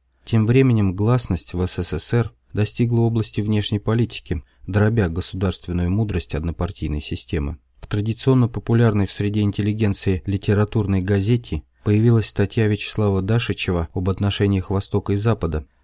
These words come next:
с новым взглядом на холодную войну. Существенной была открытая критика Дашичевым советского гегемонизма в отношении Восточной Европы и Китая.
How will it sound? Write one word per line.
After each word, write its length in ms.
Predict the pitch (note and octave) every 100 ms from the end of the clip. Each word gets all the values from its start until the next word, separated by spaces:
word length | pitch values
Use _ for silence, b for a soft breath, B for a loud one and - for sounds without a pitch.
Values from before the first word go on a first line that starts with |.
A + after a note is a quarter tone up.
| -
с 160 | -
новым 320 | A#2 A2 G#2+ G#2
взглядом 480 | G#2 A2+ G#2+ F2
на 80 | F2
холодную 500 | - G2 F#2+ E2+ F2
войну. 400 | F2 G#2 G2+ D#2 _ _ _ -
Существенной 760 | - A2 - D3 - A2 G2+
была 260 | F#2 G2+ A2+
открытая 460 | A2 - B2 A#2+ A#2+
критика 480 | C3+ C3 - -
Дашичевым 680 | F2+ G#2+ A#2+ - - E2+ E2 _ _ _
советского 640 | - G2 A2+ A#2 - F#2+
гегемонизма 920 | F#2 G2+ G2 G2 G2 G#2+ A#2+ G2+ E2
в 80 | E2
отношении 580 | F2+ F#2+ F#2+ - F2+ E2+
Восточной 560 | F2 F#2+ - F2 - F2
Европы 400 | F#2+ G#2+ - F2
и 40 |
Китая. 460 | - G2+ G2+ D#2